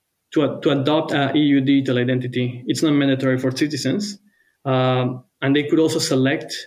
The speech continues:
those who accept a digital identity, they will be able to select what attributes they want to show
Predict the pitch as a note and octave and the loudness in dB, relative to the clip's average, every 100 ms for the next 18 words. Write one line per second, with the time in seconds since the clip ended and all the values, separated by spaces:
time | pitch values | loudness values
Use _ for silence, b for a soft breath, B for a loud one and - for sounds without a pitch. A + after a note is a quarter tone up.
0 | - D3+ D#3 - D#3 C#3+ C3+ - - B2+ | -2 0 2 2 2 2 0 -6 -8 -6
1 | - D3 C#3 D3 C3 C3+ C3+ C3 B2 C3 | -4 -4 -4 -4 2 2 2 0 0 0
2 | D#3 E3 A#3+ F#3 C#3+ C#3 C#3 C3 C3 C3+ | 0 0 0 2 2 2 2 2 2 0
3 | C3+ C3+ B2+ C3 B2+ C3 C#3 C3 B2+ B2+ | 0 -2 0 0 0 0 0 0 0 -2
4 | D3+ - C3+ C3+ C3 - C3+ B2+ C3 C3 | -4 -2 0 2 0 -2 0 2 0 -2
5 | - B2+ B2+ B2+ B2+ B2+ - - E3 C#3+ | -2 0 2 2 0 -2 -10 -4 0 2
6 | B2+ - | 0 -6